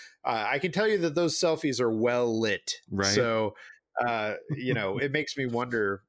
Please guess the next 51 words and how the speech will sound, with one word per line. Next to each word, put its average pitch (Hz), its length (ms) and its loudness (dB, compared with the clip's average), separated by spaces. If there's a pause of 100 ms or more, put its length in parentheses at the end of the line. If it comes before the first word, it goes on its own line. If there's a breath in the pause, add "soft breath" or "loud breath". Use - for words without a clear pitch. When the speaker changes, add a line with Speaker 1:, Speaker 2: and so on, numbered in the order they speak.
(140)
Speaker 1:
how 123 300 0
they 113 340 2
set 110 300 -2
that 107 140 0
up. 107 180 -2
I 104 60 0
would 110 140 0
love 120 180 0
to 117 100 -4
learn 113 180 -2
more 110 200 -2
about 107 380 -2
the 107 160 -4
behind 107 380 -2
the 104 80 -4
scenes 104 300 -8
part 98 220 -2
of 95 140 -6
that. 104 280 -2
Speaker 2:
Yeah, 165 200 2
that'd 120 160 0
be 196 60 0
Speaker 1:
But 156 80 4
Speaker 2:
kinda 131 140 4
Speaker 1:
I - 60 -4
Speaker 2:
fun. 98 340 0 (420)
Speaker 1:
but 160 120 0
I 160 80 2
do 185 200 -2
know 220 180 2
that 156 180 -2
some 170 200 -2
photographers, 139 1000 -2 (360 loud breath)
uh, 110 280 2 (220)
they've 127 200 0
been 131 140 -2
doing, 123 360 0
like, 107 420 0
FaceTime, 107 800 -4 (360)
uh, 98 320 -2 (440)
shoots - 540 -4
and 98 180 -12
things 107 200 -4
like 104 160 -2
that. 123 160 -2
And 104 100 -12
so 127 100 -2
they're 117 140 0
ta-, 131 280 -2
they're 127 180 0
telling 139 540 -2